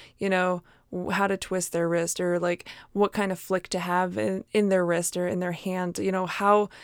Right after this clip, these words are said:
how much force to give it. All that kind of stuff comes into play. It looks effortless to everybody else, but to them,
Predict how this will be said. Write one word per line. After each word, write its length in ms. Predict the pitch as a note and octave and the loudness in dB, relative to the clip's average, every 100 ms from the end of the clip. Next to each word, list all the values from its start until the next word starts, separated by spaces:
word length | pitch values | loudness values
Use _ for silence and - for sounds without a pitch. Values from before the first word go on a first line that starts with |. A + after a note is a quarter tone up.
| - | -8
how 120 | - | 2
much 200 | G#3+ G#3 | 2 2
force 460 | - - F#3+ F#3+ - | -2 0 2 2 0
to 120 | - | -4
give 200 | F3 F3 | 0 0
it. 120 | E3+ - | 0 4
All 200 | G3 A3 | 6 6
that 220 | A#3+ A#3+ | 4 0
kind 180 | - G3+ | -2 -4
of 60 | F#3+ | -2
stuff 260 | - G3+ | -4 -4
comes 240 | - F#3+ F#3+ | -4 -4 -2
into 160 | F3+ | -4
play. 280 | - G#3 G#3 - - - - | -2 0 0 -4 -20 -6 2
It 160 | C4 | 2
looks 500 | G#3+ G3+ G#3 G#3 - - | 4 4 2 2 -6 -2
effortless 640 | F3+ F3 F#3+ - F#3+ F3+ | -2 0 -4 -2 -2 -4
to 240 | - - F3 | -6 -6 -4
everybody 560 | F3+ F#3 F3 F#3 F3 | -2 -2 -2 -2 -2
else, 400 | E3 E3 A3 - | -2 -2 0 -4
but 180 | - G#3+ | -4 -2
to 160 | - G3+ | 0 0
them, 540 | G3 A3 C4 G3+ F#3+ | 2 2 2 0 -2